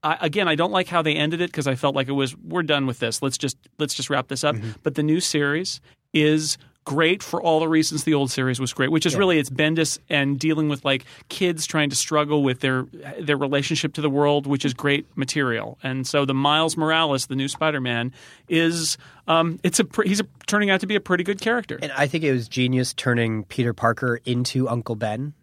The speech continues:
Speaker 1: Yeah. Oh, no, that's exactly
Speaker 2: That was
Speaker 1: it. He's gotta
Speaker 2: yeah.
Speaker 1: live up, 'cause Peter Parker's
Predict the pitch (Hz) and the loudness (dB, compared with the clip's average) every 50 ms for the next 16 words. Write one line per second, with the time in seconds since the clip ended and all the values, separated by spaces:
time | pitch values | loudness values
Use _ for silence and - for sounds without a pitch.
0 | _ _ _ 151 151 160 208 240 208 147 127 - - - 180 220 220 160 151 190 | _ _ _ -2 0 0 2 0 0 -2 -6 -10 -4 -2 0 0 0 0 0 0
1 | 254 277 190 180 160 160 - - 196 170 147 135 170 160 127 117 190 190 220 262 | 2 2 2 0 -2 -2 -2 -2 -4 -2 0 2 2 2 2 0 0 0 2 0
2 | 190 - - 151 156 190 180 - 226 214 208 180 185 196 190 196 190 202 - - | 0 -2 -4 -4 -4 -2 0 0 0 0 0 0 0 2 2 2 0 0 -2 -6
3 | - - 175 156 - - - - 196 196 180 - - 190 208 - 190 160 - - | -6 -2 -2 -2 -2 -4 -6 -2 -2 -2 0 0 0 -2 0 0 -2 -2 -4 -6
4 | - | -8